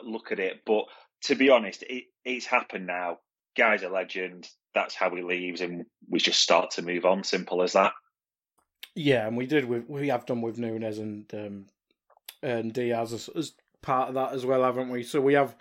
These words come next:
Speaker 2: we've replaced him probably with two players as well. So it, it almost shows how important was that we had to sign two players to replace him,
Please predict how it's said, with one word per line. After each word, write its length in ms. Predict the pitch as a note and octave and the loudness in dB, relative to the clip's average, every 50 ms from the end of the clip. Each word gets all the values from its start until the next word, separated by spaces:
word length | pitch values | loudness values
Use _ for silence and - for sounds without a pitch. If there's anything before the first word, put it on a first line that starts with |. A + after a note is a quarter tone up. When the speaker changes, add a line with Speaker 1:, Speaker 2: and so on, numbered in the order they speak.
| - _ - - - - _ _ _ - | -20 _ -20 -20 -20 -20 _ _ _ 0
Speaker 2:
we've 160 | E3+ E3 C#3+ | 0 2 4
replaced 500 | C#3 D3+ D3 - E3+ E3 D#3 D3+ - - | 4 2 4 6 8 8 8 8 6 2
him 160 | C#3 B2+ A#2+ | 0 0 0
probably 320 | A2+ - - C#3+ A#2+ B2 B2 | -2 0 0 0 0 0 -2
with 240 | A#2 A#2 A2 - - | -4 -4 -6 -6 0
two 240 | - D3 C3 B2 | 2 2 2 2
players 420 | B2 - C3+ A#2+ A2+ A2+ A2+ A2 A2+ | 0 -4 -2 -2 0 0 0 -2 -4
as 140 | A2+ G#2+ A2+ | -6 -6 -6
well. 300 | A#2 A#2 A2+ A2 A2 A2 | -4 -4 -4 -4 -4 -6
So 480 | - - B2 A2+ A2+ A2 A2 A2 - C3 | -8 -8 -6 -4 -4 -4 -4 -6 -8 -10
it, 180 | C3 - - _ - - - - - - _ _ _ _ _ _ _ _ _ _ - | -12 -12 -12 _ -14 -12 -12 -12 -14 -18 _ _ _ _ _ _ _ _ _ _ -8
it 180 | C#3 C3+ - _ _ _ _ _ _ _ _ _ _ _ _ _ _ _ _ - | -8 -8 -8 _ _ _ _ _ _ _ _ _ _ _ _ _ _ _ _ 0
almost 320 | F3 F3+ F3+ E3+ E3 E3 - | 4 6 6 6 6 6 4
shows 320 | - D#3+ D3 D3 D3 - | 2 2 4 4 2 4
how 140 | - D#3 D3 | 4 4 4
important 420 | C3+ B2+ C#3+ C#3 C#3+ C#3+ C#3 C#3+ | 4 4 6 6 6 6 4 0
was 140 | C#3+ C#3+ - | 0 0 0
that 160 | D3+ C3 B2+ | 0 0 2
we 80 | C3 B2+ | 2 0
had 140 | B2 A#2 - | 0 -2 -4
to 60 | A#2+ | -6
sign 280 | - C#3+ B2 A#2+ A2+ | -4 -2 -2 -2 -4
two 240 | A2+ - C3 B2+ A#2+ | -4 -4 -4 -4 -4
players 260 | B2 C#3 C#3 C3+ C3+ - | -2 0 0 0 0 0
to 120 | - D3 | 0 0
replace 360 | C#3+ C#3 - D3 C#3+ C#3+ C3+ | 0 0 0 0 0 0 -2
him, 160 | D3 D3+ D#3 | -2 -6 -6